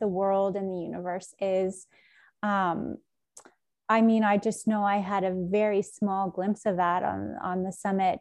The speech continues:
for the, the short time we were up top of, of Mount Kilimanjaro that, you know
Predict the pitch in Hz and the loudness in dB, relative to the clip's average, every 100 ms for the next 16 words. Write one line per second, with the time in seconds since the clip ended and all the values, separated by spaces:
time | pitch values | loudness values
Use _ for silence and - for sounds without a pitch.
0 | _ 202 180 180 - - - 202 185 - | _ -2 0 -2 -8 -20 -2 -2 0 2
1 | 220 214 - 226 202 202 190 185 175 - | 4 4 0 0 0 0 2 2 0 -2
2 | 202 - - _ - 220 226 180 - - | -4 -6 -20 _ -6 -2 0 -2 -4 -8
3 | 190 180 170 _ _ _ 190 185 180 196 | -4 -4 -6 _ _ _ -6 -4 -2 -2
4 | 185 - 190 185 180 175 180 170 147 151 | -4 -6 -4 -2 -2 -2 -2 -2 -2 -6
5 | 185 185 165 - - - _ _ _ _ | -4 -2 -2 -6 -12 -20 _ _ _ _
6 | _ _ 202 196 180 170 156 | _ _ -4 -2 0 0 -4